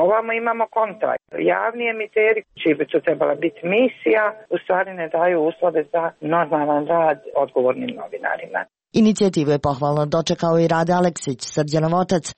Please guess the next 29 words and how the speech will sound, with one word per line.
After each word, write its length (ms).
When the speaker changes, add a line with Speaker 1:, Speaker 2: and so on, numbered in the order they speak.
Speaker 2:
Ovu 160
nagradu 480
do 140
sada 260
je 80
dobilo 380
dvadeset 500
sedam 240
novinara 460
koji 180
su 180
se 140
posvetili 540
radu 320
sa 220
ugroženim 600
i 80
marginaliziranim 1000
grupama. 420
Centar 340
za 120
istraživačko 640
novinarstvo 600
jedan 320
je 100
od 60
dobitnika 540
ovog 200
priznanja. 480